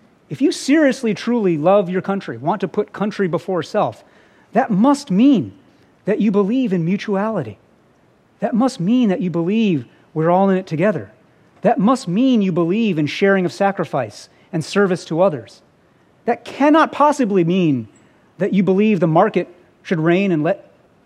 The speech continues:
things sort out the way they sort out. It cannot possibly mean you think every man for himself, right? And so unpacking the values content of patriotism turned out to be a very powerful way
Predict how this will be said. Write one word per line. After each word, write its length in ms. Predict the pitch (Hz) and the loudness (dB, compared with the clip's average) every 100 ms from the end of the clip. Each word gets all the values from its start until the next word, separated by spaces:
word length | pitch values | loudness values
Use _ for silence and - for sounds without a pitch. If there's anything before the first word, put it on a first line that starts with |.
| _ | _
things 360 | - 190 185 - | -10 -6 -6 -4
sort 260 | 185 170 | -2 2
out 180 | 143 165 | 0 0
the 60 | 160 | -2
way 120 | 160 | -2
they 100 | 151 | -2
sort 260 | - 156 | -2 -2
out. 220 | 139 113 - _ _ _ _ _ _ - | -2 -6 -12 _ _ _ _ _ _ -14
It 100 | - | -4
cannot 280 | 208 254 - | 0 0 -2
possibly 460 | 240 240 202 175 | -2 0 0 0
mean 320 | 165 170 165 | 0 0 0
you 120 | 156 160 | -2 -2
think 300 | 175 151 - | -2 -2 0
every 240 | 170 170 | 0 2
man 240 | 156 156 143 | 2 0 -2
for 120 | 143 | -6
himself, 640 | 135 - 139 92 - _ _ _ _ _ _ _ _ _ _ _ | -8 -4 -4 -6 -20 _ _ _ _ _ _ _ _ _ _ _
right? 220 | 139 156 - _ _ _ _ _ _ - | -8 -8 -10 _ _ _ _ _ _ -6
And 120 | 185 | -2
so 320 | 226 208 - 226 | 2 0 0 0
unpacking 720 | 269 269 247 247 220 190 165 | 0 2 -2 -2 -4 -4 -4
the 80 | 151 | -4
values 640 | 143 180 233 220 190 170 | 0 2 4 4 2 -2
content 560 | - 202 208 185 135 - _ _ _ _ - | -4 -2 -2 -2 -6 -6 _ _ _ _ -6
of 120 | 175 | -2
patriotism 760 | 240 247 180 170 147 151 143 139 _ _ _ | -2 0 -4 -2 -2 0 -2 -6 _ _ _
turned 240 | - 285 | -2 2
out 180 | 302 254 | 2 0
to 80 | 196 | -2
be 400 | 208 202 196 - _ _ _ - | 0 0 -2 -8 _ _ _ -8
a 60 | 165 | -6
very 500 | 151 247 311 302 240 | -2 0 2 0 -2
powerful 720 | - - 214 226 185 175 147 | -8 -4 0 2 0 0 2
way 420 | 156 156 117 | 4 2 0